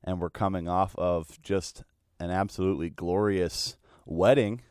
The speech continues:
here on campus just last night. The ceremony was held to the west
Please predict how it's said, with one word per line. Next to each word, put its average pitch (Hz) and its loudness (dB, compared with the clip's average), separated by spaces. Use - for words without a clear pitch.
here 104 0
on 92 2
campus 104 -2
just - -2
last 92 2
night. 104 2
The 85 -4
ceremony 104 2
was 87 -2
held 92 2
to 98 -2
the 80 -2
west 82 -2